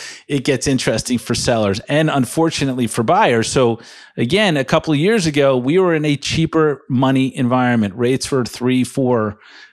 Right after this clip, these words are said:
five percent, right? And then all of a sudden, now they're in the mid sixes, which is historically normal. Rates are not high. They were just ridiculously low. So the Fed raising interest rates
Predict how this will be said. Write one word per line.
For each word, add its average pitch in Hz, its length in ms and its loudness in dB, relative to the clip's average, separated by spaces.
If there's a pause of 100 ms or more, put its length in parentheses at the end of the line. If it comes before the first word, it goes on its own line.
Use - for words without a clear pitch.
five 123 560 0
percent, 123 580 -2
right? 110 360 -2 (100)
And 120 180 0
then 120 180 2
all 127 260 0
of 131 60 0
a 123 60 -2
sudden, 139 420 2
now 123 240 0
they're 123 140 0
in 113 80 2
the 110 60 2
mid 107 220 0
sixes, 135 560 0 (380)
which 143 260 0
is 160 120 2
historically 156 920 0
normal. 131 540 2
Rates 123 360 -2
are 151 80 0
not 135 260 0
high. 127 600 -2 (560)
They 120 120 2
were 135 140 4
just 127 280 -2
ridiculously 123 1000 0
low. 143 500 2 (360)
So - 140 -6
the 127 120 2
Fed 196 500 4
raising 165 500 2
interest 202 400 0
rates 131 420 -2